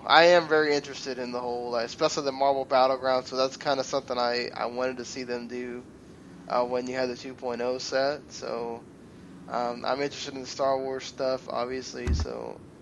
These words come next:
I may get around to getting it. It's just, that's one of those where it's like, "Oh, I kinda s-, kept myself from buying all the characters for the other stuff. Now I'm gonna look at all the Star Wars stuff and be like, 'Oh,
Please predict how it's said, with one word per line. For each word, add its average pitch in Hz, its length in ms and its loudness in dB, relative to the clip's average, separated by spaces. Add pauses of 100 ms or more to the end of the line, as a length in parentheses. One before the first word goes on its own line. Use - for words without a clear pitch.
(320)
I 165 140 6
may 180 360 6 (120)
get 147 200 2
around 131 420 4
to 127 80 0
getting 131 360 -4
it. 117 80 -2
It's 117 180 -8
just, - 320 -12 (440)
that's 156 220 6
one 165 140 4
of 139 60 2
those 139 260 4
where 135 100 -6
it's 127 160 -8
like, 120 240 0
"Oh, 147 340 4 (460)
I 131 140 -2
kinda 165 240 6
s-, - 160 -2 (260)
kept - 220 4
myself 156 400 6
from 135 160 -6
buying 143 300 4
all 139 100 4
the 131 100 -4
characters 135 480 -4
for 127 220 -10
the 117 240 -6 (500)
other 147 260 0
stuff. 123 460 0
Now 135 240 0
I'm 143 60 -2
gonna 131 140 -2
look 131 160 -2
at 131 60 2
all 120 140 2
the 107 60 -4
Star 135 320 2
Wars 127 220 -4
stuff 127 200 -8
and 117 140 -10
be 117 60 -6
like, 104 180 -6
'Oh, - 480 -12